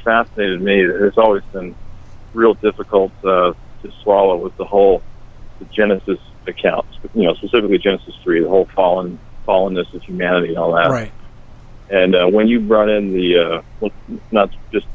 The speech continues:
Speaker 1: you, but, uh, definitely your work and a lot of others who talked about how, um,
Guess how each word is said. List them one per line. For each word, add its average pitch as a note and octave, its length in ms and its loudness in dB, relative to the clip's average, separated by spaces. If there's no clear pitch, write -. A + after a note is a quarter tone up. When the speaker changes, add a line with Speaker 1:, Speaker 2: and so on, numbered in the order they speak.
Speaker 1:
you, A2 220 4
but, F#2 200 2
uh, F2+ 140 2
definitely G2+ 360 0
your G2 160 2
work F#2+ 360 2
and F#2+ 100 -6
a - 20 -2
lot F#2 180 2
of F#2 80 0
others F#2+ 320 -2
who F#2+ 120 -2
talked F#2+ 320 -4
about F2 320 0
how, F2+ 340 2
um, E2 240 0